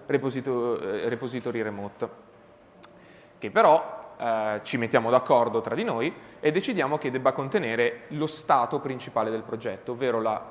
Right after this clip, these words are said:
la fonte di verità del nostro progetto è sempre la repository remote. Quindi finché qualche cambiamento non è pushato sulla, sulla nostra remote, eh, centrale,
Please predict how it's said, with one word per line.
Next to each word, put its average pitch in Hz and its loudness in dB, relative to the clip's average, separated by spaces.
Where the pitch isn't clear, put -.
la 123 4
fonte 220 4
di 135 -2
verità 131 4
del 117 -4
nostro 117 -2
progetto 165 -2
è 190 2
sempre 165 4
la 156 4
repository 123 -2
remote. 101 -8
Quindi 127 -2
finché 180 2
qualche 202 4
cambiamento 156 -2
non 131 -2
è 139 2
pushato 131 6
sulla, 107 0
sulla 123 -8
nostra 131 0
remote, 117 0
eh, 107 -2
centrale, 123 0